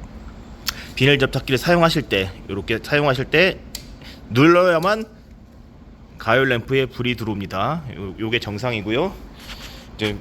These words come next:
비닐 한번 접착해 보겠습니다. 비닐을 간단하게 넣으신 다음에 어려울 것 없이 그냥 눌러주시면 됩니다.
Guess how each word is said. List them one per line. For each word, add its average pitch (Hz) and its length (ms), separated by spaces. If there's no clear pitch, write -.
비닐 127 240
한번 160 420
접착해 113 420
보겠습니다. 120 840
비닐을 110 440
간단하게 117 800
넣으신 117 320
다음에 131 520
어려울 117 240
것 123 100
없이 113 140
그냥 117 240
눌러주시면 120 480
됩니다. 104 540